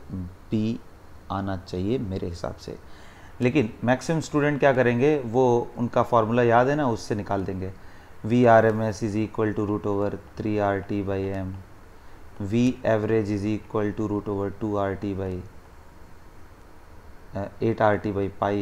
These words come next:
M। अगर आप इस एक्सप्रेशन से निकालने की कोशिश करोगे तो ये गड़बड़ है, क्योंकि यहाँ पे ऐसा कोई डिस्क्रिप्शन नहीं दिया है। If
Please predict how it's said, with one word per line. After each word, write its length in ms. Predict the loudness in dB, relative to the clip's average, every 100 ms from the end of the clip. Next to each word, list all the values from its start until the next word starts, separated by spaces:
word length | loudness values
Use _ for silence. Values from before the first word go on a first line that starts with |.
| -2
M। 100 | -4 -10 -16 -18 -18 -18 -18 -18 -6
अगर 200 | 2 8
आप 260 | 10 8 4
इस 140 | 0
एक्सप्रेशन 460 | 2 0 -2 0 -2
से 100 | 0
निकालने 400 | 0 2 2 2
की 120 | -2 -4
कोशिश 340 | -4 -6 -6
करोगे 460 | -4 -2 0 -2 -4 -12 -20 -20 -10
तो 60 | -4
ये 60 |
गड़बड़ 240 | -2 0 0
है, 80 | 0
क्योंकि 220 | -2 -2
यहाँ 240 | 0 0 0
पे 60 | 0
ऐसा 200 | 0 -2
कोई 320 | 0 2 4
डिस्क्रिप्शन 460 | 2 -2 -6 -4
नहीं 260 | -4 -4 -2
दिया 180 | 0 2
है। 260 | 2 -2
If 120 | -4